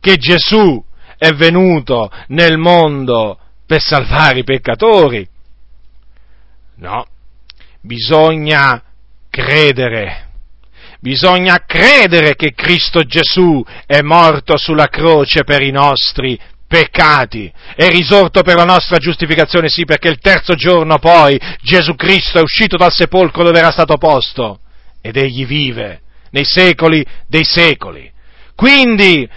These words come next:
per essere salvato, tu che mi ascolti,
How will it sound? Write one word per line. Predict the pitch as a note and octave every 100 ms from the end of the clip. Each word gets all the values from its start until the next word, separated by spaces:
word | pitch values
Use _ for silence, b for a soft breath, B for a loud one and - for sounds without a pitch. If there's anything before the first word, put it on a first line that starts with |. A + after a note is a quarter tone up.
| b -
per | F#3+ G#3+ A3 G#3 G3 F3
essere | A3 G3 - G3+ F#3+ F3
salvato, | - F3+ D#3+ F3+ D#3 C#3+
tu | C3 G3+
che | F3+
mi | F3
ascolti, | E3+ - F#3 F#3+ F3+ D#3+ F3+ E3